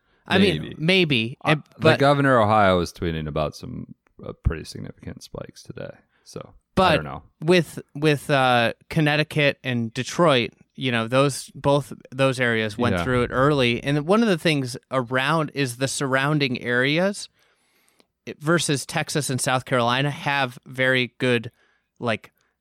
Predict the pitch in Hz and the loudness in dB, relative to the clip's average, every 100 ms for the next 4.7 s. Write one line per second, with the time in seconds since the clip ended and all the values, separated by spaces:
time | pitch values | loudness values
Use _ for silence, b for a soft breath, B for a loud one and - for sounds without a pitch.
0 | _ - - 160 - 139 117 110 - 120 | _ -8 -2 0 0 0 0 -2 -6 -6
1 | 113 123 131 123 120 120 110 110 107 113 | -2 -2 -4 -6 -6 -6 -4 -4 -4 -6
2 | 123 117 120 101 127 120 123 131 117 117 | -4 -2 -2 0 2 0 0 -2 -2 -2
3 | 117 113 107 - 120 120 120 120 110 - | 0 0 -2 -4 -4 -2 0 0 0 -2
4 | 127 123 110 113 107 104 | -2 -2 0 -2 -2 -4